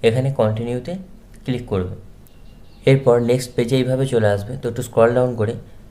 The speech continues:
এখানে দেখতে পাচ্ছ enter your details-এ এখানে তোমাদের নামটা বসিয়ে লিখে দেবে। এরপর এখানে জেন্ডারটি সিলেক্ট করে নেবে এই অপশনগুলো থেকে তোমাদের যে জেন্ডার।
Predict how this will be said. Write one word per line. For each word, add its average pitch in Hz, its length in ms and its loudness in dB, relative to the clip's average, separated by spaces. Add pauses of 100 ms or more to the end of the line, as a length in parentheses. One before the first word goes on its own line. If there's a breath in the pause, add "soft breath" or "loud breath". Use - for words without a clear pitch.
(120)
এখানে 131 240 2
দেখতে 117 260 0
পাচ্ছ 104 280 0 (640 soft breath)
enter 123 360 4
your 135 220 2
details-এ 110 500 0 (160)
এখানে 123 240 0
তোমাদের 123 340 2
নামটা 110 360 2
বসিয়ে 117 320 -4
লিখে 113 280 -4
দেবে। 120 220 0 (680 loud breath)
এরপর 117 240 2
এখানে 127 240 0
জেন্ডারটি 117 480 0
সিলেক্ট 117 340 -2
করে 117 160 0
নেবে 117 220 -2
এই 120 80 -2
অপশনগুলো 117 480 -2
থেকে 113 240 -8 (480 loud breath)
তোমাদের 110 280 -2
যে 110 160 -4
জেন্ডার। 107 360 -2